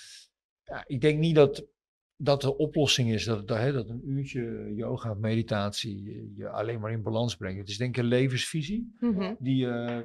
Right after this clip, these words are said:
Speaker 1: ja, een holistisch, eh, denken, wat je eigenlijk in je hele leven zou moeten inbouwen. En, nou, ik, een voorbeeld van mezelf is dat ik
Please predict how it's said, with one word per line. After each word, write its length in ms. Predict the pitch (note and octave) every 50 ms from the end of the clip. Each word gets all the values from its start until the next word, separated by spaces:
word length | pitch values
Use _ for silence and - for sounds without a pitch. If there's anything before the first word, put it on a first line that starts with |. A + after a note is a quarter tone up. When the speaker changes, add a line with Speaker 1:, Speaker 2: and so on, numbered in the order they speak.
| - -
Speaker 1:
ja, 160 | C#3 C3 A#2 G#2+ A2+ -
een 140 | D3 B2 A#2
holistisch, 800 | A#2+ A#2+ B2+ C#3 C#3+ - - D#3+ C#3+ - - - - - - - _ _
eh, 120 | - D#3 - D3+
denken, 540 | G#2 A#2 A#2 A#2+ C#3 C#3+ - F#3 G3 F#3 - - _ - - - - - - _ _ _ _ _ _ _ - - - - _
wat 200 | _ C3 B2+ A#2+
je 60 | -
eigenlijk 380 | A2+ C3 D3 C#3+ C3+ C#3 C3+ -
in 120 | C#3 B2+
je 100 | B2 A#2
hele 960 | A2+ A2+ C3 C#3+ C#3+ B2 A2+ G#2+ G#2+ G#2 G#2 G#2 G2+ G2+ G2 G2 G2 G2 A#2 -
leven 460 | _ F#3 A#2+ A2 B2 C#3+ C#3 C3+ G2+ G2
zou 220 | A2+ G#2+ G#2 G#2+
moeten 240 | A2 G#2+ - - G3+
inbouwen. 480 | D3+ C#3+ C3 G#2 F2 F2 F#2 G2 G#2
En, 240 | - A2+ A2 G#2 - - - - - - - - - - _ _
nou, 160 | - - - -
ik, 100 | B2 A#2 - _ _ _ _ _ _ _ _ _
een 140 | - B2+ G#2+
voorbeeld 360 | - D3 C#3+ C3+ B2 B2+ -
van 120 | - A#2+ A2
mezelf 420 | A2 F#2+ A#2+ A#2+ B2 C3 B2 G2+
is 140 | A2+ F#2+ -
dat 140 | B2 A2 G2
ik 220 | G#2+ G#2 - _